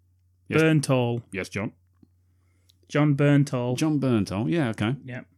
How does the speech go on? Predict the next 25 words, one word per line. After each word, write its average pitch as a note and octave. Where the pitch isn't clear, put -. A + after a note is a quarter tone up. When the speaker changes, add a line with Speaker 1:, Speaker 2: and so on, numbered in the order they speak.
Speaker 1:
But C3
he's A2+
reliving A2
the G2
same G2+
day G#2
every G2
day. E2+
But G2
he's, F2+
he G2+
is F2+
in G2
the F#2
same G2
mindset, G2
so -
he's F2+
learning. F#2+
Speaker 2:
What's -
the E3
moral E3+
of C3
the B2
story? B2+